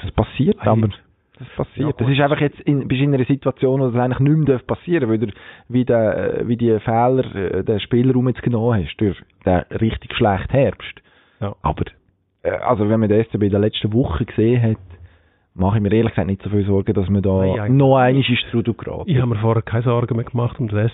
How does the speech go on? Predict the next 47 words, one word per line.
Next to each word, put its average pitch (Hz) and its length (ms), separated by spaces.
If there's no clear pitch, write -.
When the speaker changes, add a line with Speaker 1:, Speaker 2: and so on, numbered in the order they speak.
Speaker 2:
C 107 80
B, 104 80
muss 98 160
ich 98 80
ehrlich 127 280
sein. 135 180
Und 104 160
denke, 104 220
die - 60
kommen 117 200
jetzt - 140
locker 113 300
von - 100
dem 104 120
Strichen 117 500
weg, 110 320
aber 101 120
jetzt - 240
die 131 60
Niederlage 117 540
gegen - 120
die 104 60
Lakers, 123 400
obwohl 110 220
man 107 100
überlegen 98 460
ist, 131 100
und - 140
dann 95 100
das 92 140
Heimspiel 107 400
gegen 95 180
Lugano, 107 380
gegen 101 160
Lugano 98 280
haben 90 120
sie - 160
die - 20
Saison 92 300
noch 87 80
nie 101 260
gewonnen. 120 320
Ich - 80
hoffe 127 300
nicht, 123 160
dass 117 140
da 131 160